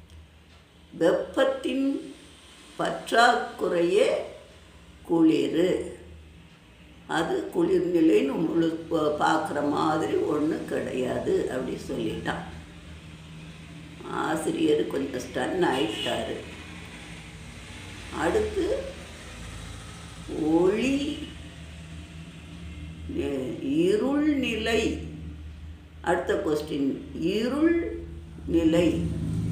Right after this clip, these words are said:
ஒண்ணு இருக்கான்னு கேட்டான். "ஆமா, இருக்கு" சொன்னார்.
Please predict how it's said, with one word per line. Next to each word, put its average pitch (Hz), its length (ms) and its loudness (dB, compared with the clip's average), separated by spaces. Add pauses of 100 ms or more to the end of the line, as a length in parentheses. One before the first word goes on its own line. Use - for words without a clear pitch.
(460)
ஒண்ணு 151 320 4 (500)
இருக்கான்னு 131 720 -2
கேட்டான். - 440 -12 (1600)
"ஆமா, 151 640 0
இருக்கு" 117 540 -2 (1160)
சொன்னார். - 440 -6